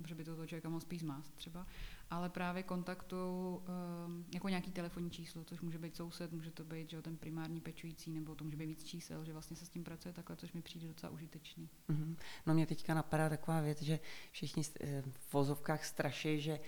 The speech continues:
Speaker 2: umělá intel-, inteligence r-, se rozjede, že už v podstatě lidi nebudou potřeba, že,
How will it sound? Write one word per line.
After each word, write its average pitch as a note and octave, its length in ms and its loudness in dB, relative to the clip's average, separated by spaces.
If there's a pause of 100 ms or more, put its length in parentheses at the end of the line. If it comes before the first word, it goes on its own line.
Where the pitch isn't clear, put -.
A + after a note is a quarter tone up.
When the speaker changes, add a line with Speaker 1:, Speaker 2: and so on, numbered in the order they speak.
(160)
Speaker 2:
umělá D3 360 8
intel-, D3 360 4
inteligence C#3+ 640 6
r-, D3 140 4
se D#3 200 6
rozjede, C#3+ 480 8
že C#3+ 140 4
už C#3 80 0
v - 40 -2
podstatě - 420 0
lidi C#3+ 260 6
nebudou D3 380 6 (280)
potřeba, D3 500 6
že, D3 260 6